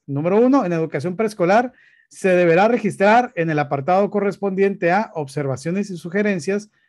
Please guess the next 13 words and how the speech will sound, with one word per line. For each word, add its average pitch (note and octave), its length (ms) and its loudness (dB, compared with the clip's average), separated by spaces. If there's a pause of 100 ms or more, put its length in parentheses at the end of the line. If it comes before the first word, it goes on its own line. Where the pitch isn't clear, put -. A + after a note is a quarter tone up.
(260)
sobre G#3+ 360 2
los A3 160 0
avances E3 400 -2
de F3 60 0
aprendizaje. E3+ 720 -2
Eso F#3+ 140 -4
ya E3+ 160 0
lo E3+ 100 0
hicimos. A#2 420 -10 (360)
Eso C#3+ 200 -4
ya E3+ 180 2
quedó E3 240 2
listo. C3 380 -6